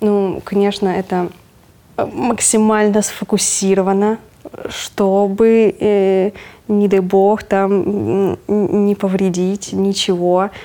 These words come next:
пока ты раскапываешь, потому что ты раскапываешь это специальной такой кокосовой,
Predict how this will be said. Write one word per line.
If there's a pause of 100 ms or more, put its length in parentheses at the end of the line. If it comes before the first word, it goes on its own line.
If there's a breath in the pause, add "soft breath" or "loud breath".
(100)
пока
ты
раскапываешь,
потому
что
ты
раскапываешь
это
специальной
такой (640 loud breath)
кокосовой,